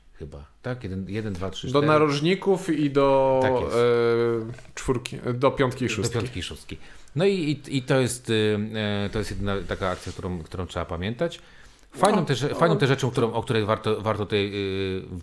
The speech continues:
Speaker 1: pamiętać, bo też, y, był błąd, y,
Speaker 2: No,
Speaker 1: w-
Speaker 2: bo właśnie nie pozwalasz mi mojej, ja bardzo rzadko staram się włączać swój tryb złośliwości, ale na chwilę go tu włączę, ponieważ powiedziałeś, że akcje są proste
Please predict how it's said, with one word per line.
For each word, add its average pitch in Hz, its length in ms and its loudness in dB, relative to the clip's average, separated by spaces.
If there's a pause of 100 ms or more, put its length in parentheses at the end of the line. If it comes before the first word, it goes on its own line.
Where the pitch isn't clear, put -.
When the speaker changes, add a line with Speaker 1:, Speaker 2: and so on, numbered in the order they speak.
Speaker 1:
pamiętać, 107 380 -2
bo 95 120 -6
też, - 300 -6
y, 95 420 -2
był 98 160 0
błąd, 92 420 -4
y, 90 260 -2
Speaker 2:
No, 190 100 4
Speaker 1:
w- 196 180 0 (100)
Speaker 2:
bo 190 100 4
właśnie 240 320 2 (180)
nie 196 120 2
pozwalasz 202 580 2
mi 190 100 0
mojej, 180 380 2 (200)
ja 160 120 4
bardzo 202 320 2
rzadko 170 320 0
staram 139 340 0
się 151 120 2
włączać 139 400 0
swój 143 220 2
tryb 143 220 0
złośliwości, 147 680 0
ale 175 160 2
na 160 100 0
chwilę 147 280 0
go 135 120 2
tu 131 140 -4
włączę, 113 360 -2
ponieważ 156 440 0 (260)
powiedziałeś, 165 360 4
że 156 100 4
akcje 151 280 0
są 123 160 0
proste 123 500 -2